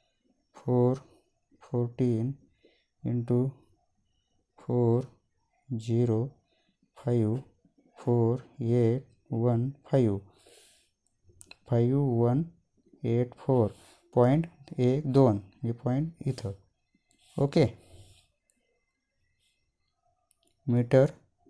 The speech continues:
स्क्वेअर into सिक्स, फोर, झिरो, वन, थ्री वन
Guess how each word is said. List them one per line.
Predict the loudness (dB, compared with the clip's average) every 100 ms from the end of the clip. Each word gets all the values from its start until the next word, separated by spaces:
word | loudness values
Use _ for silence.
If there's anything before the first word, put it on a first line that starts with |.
| -20
स्क्वेअर | -16 -12 0 4 4 2 -6 _ _ _ _ _ _ _ _ _ -20 _ -20 -20 -20 0 2
into | 6 6
सिक्स, | 6 2 2 -4 -18 _ _ _ _ _ _ _ _ _ _ -20 -20 _ _ _ _ _ _ _ _ _ _ _ _ _ _ _ _ _ _ _ _ _ _ _ _ _ _ _ _ _ _ _
फोर, | -10 -4 0 0 -2 -6 _ _ _ _ _ _ -12
झिरो, | -4 -2 0 0 -2 -6 _ _ _ _ _ _ _
वन, | -6 0 0 0 -2 -8 _ _ _ _ _ _ _ _ _ _ _ _ _
थ्री | -6 -2 0
वन | 0 0